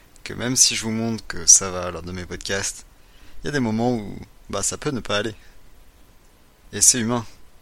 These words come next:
C'est humain de ne pas bien aller. Mais c'est souvent dans ces moments-là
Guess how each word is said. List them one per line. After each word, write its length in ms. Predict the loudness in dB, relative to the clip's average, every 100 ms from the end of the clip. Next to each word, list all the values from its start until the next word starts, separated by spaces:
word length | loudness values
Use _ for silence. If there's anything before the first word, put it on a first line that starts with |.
| -8
C'est 200 | -2 0
humain 300 | 2 0 -2 -6 -8
de 80 |
ne 60 | -6
pas 260 | -2 -2 -2
bien 160 | -4
aller. 220 | -6 -6 -10 -16 -20 -20 -20 -20 -20 -8
Mais 180 | -2 4
c'est 200 | 4 6
souvent 240 | 4 2
dans 80 | 2
ces 140 | 2 2
moments-là 480 | 0 2 2 0